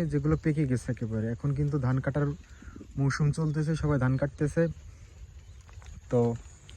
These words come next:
এই হচ্ছে বর্তমান অবস্থা। তো এরপরে যদি আবার, আহ, সেই বৈশাখী ঝড় আসে, তাহলে কিন্তু সবারই ক্ষতির সম্মুখীন হতে হবে।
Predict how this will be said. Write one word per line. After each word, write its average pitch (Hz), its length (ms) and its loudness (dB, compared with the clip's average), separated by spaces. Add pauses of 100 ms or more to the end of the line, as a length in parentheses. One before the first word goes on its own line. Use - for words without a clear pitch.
(560)
এই 143 200 6
হচ্ছে 151 440 2
বর্তমান 135 460 6
অবস্থা। 120 460 2 (920)
তো 143 60 2 (100)
এরপরে 151 440 8
যদি 160 240 6 (140)
আবার, 151 340 8
আহ, - 140 2 (300)
সেই 147 320 8 (640)
বৈশাখী 135 460 6
ঝড় 147 240 10
আসে, 143 260 8
তাহলে 131 340 8
কিন্তু 156 280 2
সবারই 151 440 4 (640)
ক্ষতির 165 300 4
সম্মুখীন 147 420 4
হতে 143 220 4
হবে। 110 180 4